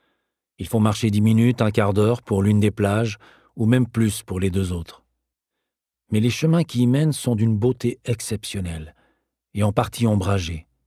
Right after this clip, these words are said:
Les autres promenades sont un peu fatigantes, mais on profite souvent d'une vue fabuleuse.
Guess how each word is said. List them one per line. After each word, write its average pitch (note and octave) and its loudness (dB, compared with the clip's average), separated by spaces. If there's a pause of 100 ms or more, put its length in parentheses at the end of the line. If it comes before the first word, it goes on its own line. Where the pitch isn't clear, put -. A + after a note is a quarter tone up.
(680)
Les G#2 0
autres C3 2
promenades A2+ 2
sont A2 -4
un G#2 0
peu A2 -4
fatigantes, A2 -2 (500)
mais G#2+ 0
on A2 0
profite B2 -2
souvent A#2+ 0
d'une G#2+ 0
vue G#2 -4
fabuleuse. F#2 -4